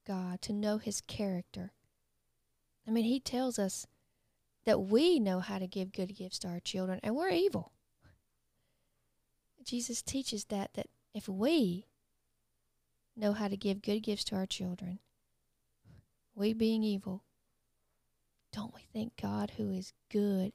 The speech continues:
who is wise, he is love, he is love.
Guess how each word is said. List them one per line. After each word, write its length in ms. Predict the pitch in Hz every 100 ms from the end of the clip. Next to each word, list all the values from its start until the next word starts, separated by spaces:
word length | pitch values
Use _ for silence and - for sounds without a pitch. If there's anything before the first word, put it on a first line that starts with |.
| -
who 160 | 214 196
is 140 | 185
wise, 640 | 202 196 196 190 185 196 -
he 200 | 208 202
is 140 | 202
love, 680 | 190 202 208 220 214 185 196 -
he 260 | 233 240 -
is 280 | 254 240 226
love. 380 | 196 180 185